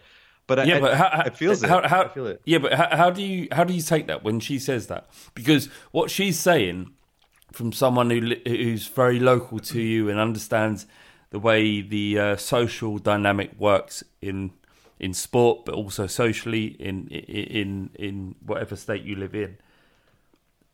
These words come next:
Speaker 2: Knowing that from, from over here, there are people, many, many people who think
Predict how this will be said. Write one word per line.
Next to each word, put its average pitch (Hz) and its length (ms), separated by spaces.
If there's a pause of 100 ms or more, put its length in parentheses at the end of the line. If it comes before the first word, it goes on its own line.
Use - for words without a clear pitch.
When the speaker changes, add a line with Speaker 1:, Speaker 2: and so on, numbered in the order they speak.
Speaker 2:
Knowing 135 440
that 113 400 (420)
from, 110 480
from 110 280
over 117 280
here, 110 340
there 101 240
are 110 200
people, 120 640 (360)
many, 143 280
many 139 320
people 104 500
who 104 140
think 113 500